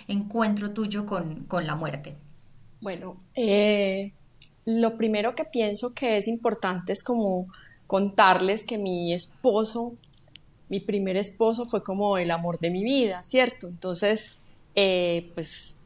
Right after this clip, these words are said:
Speaker 2: nunca me imaginé que iba a enviudar a los veintinueve años, que es como la primera parte, ¿cierto?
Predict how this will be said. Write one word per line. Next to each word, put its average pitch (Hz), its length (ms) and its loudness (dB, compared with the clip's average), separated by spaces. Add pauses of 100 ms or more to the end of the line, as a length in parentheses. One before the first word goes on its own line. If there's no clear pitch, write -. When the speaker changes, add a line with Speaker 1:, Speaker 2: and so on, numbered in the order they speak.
(100)
Speaker 2:
nunca 190 380 0
me 202 100 2
imaginé 185 560 2
que 190 100 -4
iba 180 80 2
a 180 40 0
enviudar 175 360 0
a 165 60 0
los 175 180 -4
veintinueve 160 640 -4
años, - 600 -4 (120)
que - 60 -14
es - 100 -8
como 185 180 -8
la 165 140 -2
primera 160 400 -6
parte, 165 380 -2
¿cierto? - 460 -10